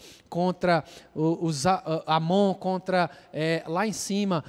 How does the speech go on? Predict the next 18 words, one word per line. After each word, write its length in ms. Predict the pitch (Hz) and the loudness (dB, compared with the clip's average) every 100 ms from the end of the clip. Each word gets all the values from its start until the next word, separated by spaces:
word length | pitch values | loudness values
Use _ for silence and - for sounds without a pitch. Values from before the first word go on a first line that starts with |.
| - | -6
é, 140 | 151 | -2
os 160 | 165 - | 0 2
fenícios, 560 | 214 170 180 208 - 170 | 2 4 2 0 -2 -6
o 40 | |
Império 340 | 175 185 180 | -2 0 0
Assírio. 520 | 160 - - 196 208 190 | 0 -4 -2 -2 0 0
Nós 260 | 196 196 | 0 0
já 120 | 196 | 0
vimos 420 | 220 190 320 262 - | 0 0 0 -2 -4
tudo 240 | 240 208 | -2 0
isso 380 | 202 247 - - - - - - | 2 0 -2 -8 -16 -20 -20 -6
e 120 | 269 | 0
alguns 340 | 294 240 226 190 | 2 2 0 -2
domingos 380 | 226 220 202 | -2 -2 -2
atrás 420 | 226 226 202 220 165 | -4 -2 0 -2 -2
vimos 400 | 185 220 226 - | -4 -2 -4 -4
que 100 | 214 | -2
Amós 680 | 185 170 180 202 196 - | -2 0 0 0 0 -6